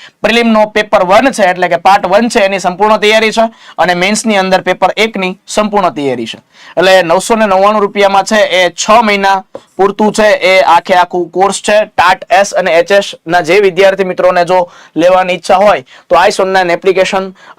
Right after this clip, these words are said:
ડાઉનલોડ કરીને છે એ આપ મેળવી શકો છો.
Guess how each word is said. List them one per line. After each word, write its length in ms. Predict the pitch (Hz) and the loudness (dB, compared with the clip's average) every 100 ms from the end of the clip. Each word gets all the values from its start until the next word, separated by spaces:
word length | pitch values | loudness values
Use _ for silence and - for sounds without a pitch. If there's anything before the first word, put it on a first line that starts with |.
| 156 | -2
ડાઉનલોડ 600 | 165 160 170 185 220 247 | 0 0 2 4 4 4
કરીને 400 | 220 196 190 185 | 2 0 0 0
છે 160 | 185 160 | 0 2
એ 40 | 170 | 2
આપ 180 | 175 156 | 2 -2
મેળવી 300 | 156 165 160 | -4 -2 -2
શકો 300 | 139 123 113 | -4 -6 -10
છો. 160 | 110 | -12